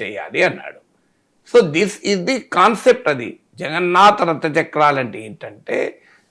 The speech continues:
ఒకటి మహాకవి శ్రీశ్రీ వాడడమే కాదు, it's an idiomatic expression. జగన్నాథ రథచక్రాలు అంటే అత్యంత శక్తివంతమైనవి. ఒక్కసారి జగన్నాథుని రథం బయలుదేరితే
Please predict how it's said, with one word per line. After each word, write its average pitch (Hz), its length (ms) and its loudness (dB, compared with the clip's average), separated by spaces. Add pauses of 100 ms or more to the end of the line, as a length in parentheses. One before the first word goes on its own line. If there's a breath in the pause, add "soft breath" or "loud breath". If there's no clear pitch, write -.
(120)
ఒకటి 240 600 2
మహాకవి 160 800 2
శ్రీశ్రీ 160 500 0
వాడడమే 160 500 2
కాదు, 139 400 -2
it's 208 220 -2
an 196 100 0
idiomatic 202 720 2
expression. - 640 -8 (560)
జగన్నాథ 196 580 4
రథచక్రాలు 151 960 0
అంటే 120 260 -2
అత్యంత 208 640 2
శక్తివంతమైనవి. 135 1400 -4 (400)
ఒక్కసారి 170 680 4
జగన్నాథుని 190 840 2
రథం 165 580 0
బయలుదేరితే 143 1300 0